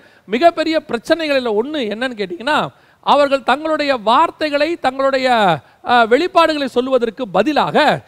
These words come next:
இந்த கிரிட்டிசைஸ், அதாவது, ஆ, அடுத்தவரை குறை சொல்லுதல் இப்போது அதிகமாய் போய் கொண்டிருக்கிறது. அதுவும் குறை சொன்னா கூட,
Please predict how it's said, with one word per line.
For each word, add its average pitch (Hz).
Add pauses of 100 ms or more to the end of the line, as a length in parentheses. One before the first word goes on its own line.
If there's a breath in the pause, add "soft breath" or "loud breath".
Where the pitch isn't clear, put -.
(160 soft breath)
இந்த 208
கிரிட்டிசைஸ், 311
அதாவது, 262 (180 soft breath)
ஆ, 226
அடுத்தவரை 349 (120)
குறை 381
சொல்லுதல் 269
இப்போது 240
அதிகமாய் 294
போய் 247
கொண்டிருக்கிறது. 175 (260 soft breath)
அதுவும் 349
குறை 320
சொன்னா 320
கூட, 294